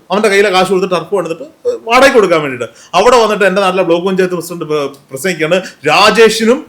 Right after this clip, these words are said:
ഈ പ്രസ്ഥാനത്തിനും വേണ്ടുന്ന എല്ലാ സഹകരണങ്ങളും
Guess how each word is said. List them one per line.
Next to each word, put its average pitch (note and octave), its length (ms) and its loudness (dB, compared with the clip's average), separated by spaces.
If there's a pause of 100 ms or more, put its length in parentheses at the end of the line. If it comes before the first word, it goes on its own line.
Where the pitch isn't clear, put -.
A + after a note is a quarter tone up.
ഈ G3 80 -8
പ്രസ്ഥാനത്തിനും G3+ 840 0
വേണ്ടുന്ന A#3 340 4
എല്ലാ D4+ 360 4
സഹകരണങ്ങളും A3+ 760 2